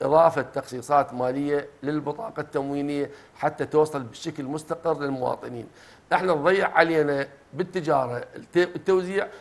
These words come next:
عندما توزع كل خمسة وأربعين يوم تتيه علينا. أمانة لا، ما في يكسر. احنا ما الت-، يعني هسه تروح للوكيل تدقق عليه يقول لك: "أنا منطي أربع مواد"، هذا موقع المواطن.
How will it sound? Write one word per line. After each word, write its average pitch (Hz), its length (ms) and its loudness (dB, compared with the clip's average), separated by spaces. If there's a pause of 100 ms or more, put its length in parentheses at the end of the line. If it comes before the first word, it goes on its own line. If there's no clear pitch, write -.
(160)
عندما 170 260 6
توزع 175 380 2
كل - 120 -10
خمسة 185 260 0
وأربعين 147 480 2
يوم 131 200 -2 (300)
تتيه 240 360 0
علينا. 165 360 2 (380)
أمانة 202 360 6
لا، 143 300 2
ما 170 100 4
في 202 120 0
يكسر. 160 260 -2 (440)
احنا 202 160 4
ما 240 220 4
الت-، - 300 -4
يعني 180 220 4
هسه 214 220 8
تروح 226 180 0
للوكيل 226 420 4
تدقق 220 280 2
عليه 208 180 4
يقول 220 120 2
لك: - 180 -2
"أنا 180 120 2
منطي 214 260 0
أربع 180 220 0
مواد"، 185 300 6
هذا 233 180 2
موقع 233 300 0
المواطن. 156 440 -4